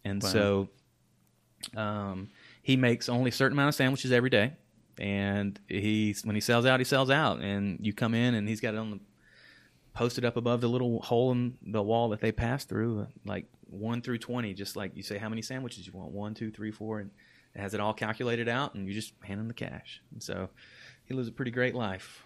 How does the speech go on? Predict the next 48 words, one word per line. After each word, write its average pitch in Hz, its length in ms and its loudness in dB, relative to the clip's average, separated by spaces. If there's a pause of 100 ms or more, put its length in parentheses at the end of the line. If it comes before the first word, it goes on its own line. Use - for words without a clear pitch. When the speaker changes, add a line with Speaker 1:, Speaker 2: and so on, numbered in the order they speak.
(320)
Speaker 1:
He's - 80 -10
Speaker 2:
It's - 60 -14
a - 20 -20
Speaker 1:
pretty - 160 -2
Speaker 2:
beautiful 104 280 6
Speaker 1:
happy 107 100 2
with 110 80 2
Speaker 2:
thing. 104 160 -6
Speaker 1:
it. - 60 -2
Yeah. 107 180 2 (140)
Speaker 2:
There 120 160 12
was 120 120 8
a 104 300 10
pizzeria 107 640 4
in 95 300 0
Philly, 98 520 4 (420)
not 98 260 2
far 101 200 6
from 98 120 0
where 98 100 4
my 98 140 4
buddies 98 340 6
used 95 160 -2
to 107 60 0
live, 95 260 2
that, 95 300 2 (160)
um, 92 400 0 (160)
they - 80 2
made 98 120 8
a 95 40 4
hundred 98 200 2
pies 95 220 -2
a 92 40 -4
day. 92 220 0 (420)
Speaker 1:
And 120 80 2
that 107 60 4
was 98 100 0
it? 107 180 4 (480)
Speaker 2:
Hundred 104 220 0
pies 95 220 2
a 98 40 0
day. 90 220 -2 (140)
And 101 100 6
it's 95 120 4
like, 92 320 6 (300)
it's - 100 -4
not 160 60 4
that, 165 180 4